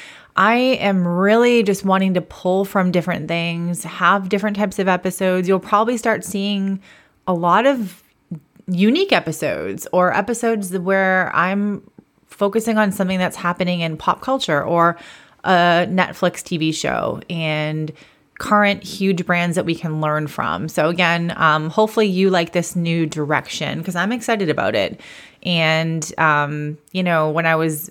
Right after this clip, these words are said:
sort of prepping for this episode, I feel very, like, lit up about recording this. And I had a specific idea that I was going to talk about, and I've actually,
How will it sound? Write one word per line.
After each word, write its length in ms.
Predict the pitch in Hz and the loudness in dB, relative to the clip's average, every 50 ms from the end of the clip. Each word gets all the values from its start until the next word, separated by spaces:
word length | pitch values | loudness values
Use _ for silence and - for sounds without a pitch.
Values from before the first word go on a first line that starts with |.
| _ _ | _ _
sort 260 | - - 185 175 175 | -6 -4 -2 -2 -2
of 100 | 170 - | -4 -2
prepping 380 | - 269 277 277 277 262 233 | 0 0 0 0 0 -2 -2
for 100 | - 220 | -2 -2
this 180 | 196 196 190 185 | 0 0 0 0
episode, 520 | 170 170 180 185 175 - 190 175 175 175 | -2 -2 -2 -4 -2 0 0 2 2 0
I 180 | - - 170 180 | 0 0 -2 -2
feel 240 | 175 - 196 196 196 | -2 0 0 0 2
very, 720 | 180 175 165 165 180 170 175 180 175 175 170 165 160 156 - | 0 0 0 0 2 2 2 2 2 2 2 0 0 -2 -4
like, 280 | - 143 143 147 143 - - | -4 -2 -2 -2 -4 -6 -8
lit 240 | 175 165 151 160 151 | -6 -2 -2 0 2
up 200 | 151 147 143 - | 2 0 0 0
about 280 | 165 147 147 139 - - | -2 -2 0 -2 -2 -2
recording 460 | 151 143 - - 147 147 151 165 190 | -6 -6 -4 -4 -2 -2 -2 -2 -2
this. 340 | 202 220 233 240 233 - - - - - - - - _ - | 0 0 0 -2 -4 -6 -12 -18 -20 -20 -20 -20 -20 _ -2
And 340 | 196 190 185 180 175 175 | 0 0 2 2 0 0
I 140 | - - 185 | 0 0 0
had 460 | 175 175 202 208 208 220 226 220 - - _ _ - | 0 0 2 2 4 4 2 0 -4 -6 _ _ -6
a 60 | 175 | -6
specific 480 | - - 196 185 - 190 165 180 - | -4 -4 -6 -4 -4 -2 -2 -2 0
idea 360 | 170 160 165 147 175 175 175 170 | 0 0 -2 -2 -2 -2 -2 0
that 80 | 170 | 0
I 80 | 165 151 | 0 0
was 160 | 156 160 156 | 0 0 -2
going 260 | - 240 269 302 302 | -2 -2 0 0 0
to 60 | 262 | -2
talk 240 | 220 220 202 180 185 | 0 2 2 2 0
about, 240 | 190 175 180 165 113 | 0 0 0 0 0
and 100 | 151 175 | -2 -2
I've 120 | 170 170 | 0 2
actually, 560 | 165 160 170 - - - 180 175 170 165 - | 2 0 0 -2 -6 -4 -4 -2 -2 -4 -8